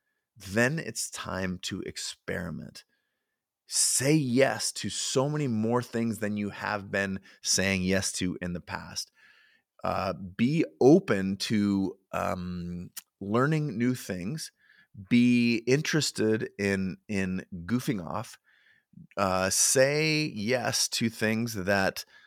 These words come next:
um, you have perhaps said no to in the past because of a particular story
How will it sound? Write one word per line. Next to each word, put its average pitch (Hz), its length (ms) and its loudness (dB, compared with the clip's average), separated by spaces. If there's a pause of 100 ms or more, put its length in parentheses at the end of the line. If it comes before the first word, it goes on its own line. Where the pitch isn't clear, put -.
(240)
um, 95 360 0
you 113 200 2
have 113 420 0
perhaps 120 420 0
said 113 300 2
no 117 300 0
to 123 240 -2
in 104 160 -2
the 104 60 -4
past 113 520 -4
because 110 420 -2 (240)
of 104 140 2
a 113 80 -2
particular 104 500 -4
story 113 680 -2